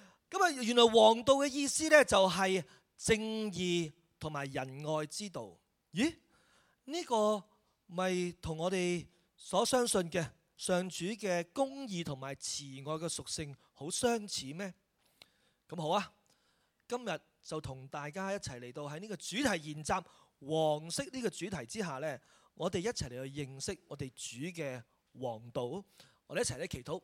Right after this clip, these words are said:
求聖靈呢預備我哋去領受主嘅道啊！愛我哋嘅主，喺你嘅公義同埋慈愛嘅呼召之下，多謝你讓我哋能夠回應你，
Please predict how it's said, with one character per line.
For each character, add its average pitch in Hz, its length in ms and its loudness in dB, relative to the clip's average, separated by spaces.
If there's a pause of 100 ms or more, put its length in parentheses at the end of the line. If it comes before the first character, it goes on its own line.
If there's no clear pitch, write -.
求 147 120 -10
聖 180 140 -6
靈 139 100 -14
呢 180 100 -6
預 185 180 -10
備 156 120 -6
我 151 100 -8
哋 143 120 -8
去 139 120 -8
領 135 240 -12
受 127 220 -10
主 135 180 -16
嘅 156 100 -6
道 110 120 -10
啊！ 110 240 -14 (1160)
愛 240 100 4
我 254 200 6
哋 233 120 6
嘅 - 20 2
主， - 180 -2 (1400)
喺 202 160 0
你 262 80 2
嘅 196 240 2
公 247 220 2
義 226 100 -6
同 165 120 -4
埋 156 100 -6
慈 - 220 -4
愛 160 220 0
嘅 180 120 2
呼 220 180 -6
召 170 200 -4
之 196 160 -6
下， 143 360 -4 (1040)
多 214 140 -2
謝 165 120 0
你 160 120 0
讓 156 160 2
我 156 100 -2
哋 143 320 -6 (540)
能 139 180 -12
夠 170 160 -2
回 131 140 -4
應 160 220 -4
你， 151 360 -8